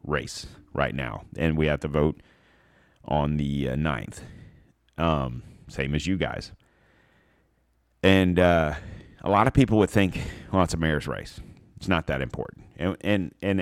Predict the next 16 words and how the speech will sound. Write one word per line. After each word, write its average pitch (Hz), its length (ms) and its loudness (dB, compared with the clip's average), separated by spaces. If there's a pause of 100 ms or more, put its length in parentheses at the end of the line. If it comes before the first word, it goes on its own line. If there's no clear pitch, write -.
and 95 280 -2
it's 92 180 -2
true 87 520 2
that 80 260 0
in 90 140 -4
the 80 60 -4
sense 90 420 -4
of 80 420 -6 (480)
voting 87 600 4
numbers, 82 380 4
people 107 320 -2
don't 87 240 2
come 87 220 -2
out 73 160 -4
to 65 80 -6
vote 73 340 0